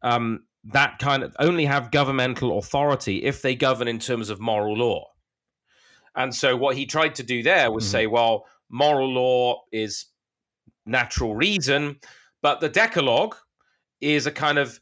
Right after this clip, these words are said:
Speaker 1: compendium of natural reason, right? So he would, he, he would try and say, well, um, the,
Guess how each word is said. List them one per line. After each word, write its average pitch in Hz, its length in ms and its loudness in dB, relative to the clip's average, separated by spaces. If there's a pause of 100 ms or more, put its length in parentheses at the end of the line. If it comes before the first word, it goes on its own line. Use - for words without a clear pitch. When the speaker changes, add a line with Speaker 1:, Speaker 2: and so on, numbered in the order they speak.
(220)
Speaker 1:
compendium 151 720 0
of 107 120 -6
natural 123 440 -4
reason, 113 480 -6 (760)
right? 151 240 0
So 143 260 0
he 151 180 0
would, 147 240 -2
he, 135 220 -8
he 147 180 -4
would 143 140 -8
try 143 180 -4
and 135 100 -6
say, 135 160 0
well, 135 440 0 (400)
um, 123 460 -2 (140)
the, 127 460 0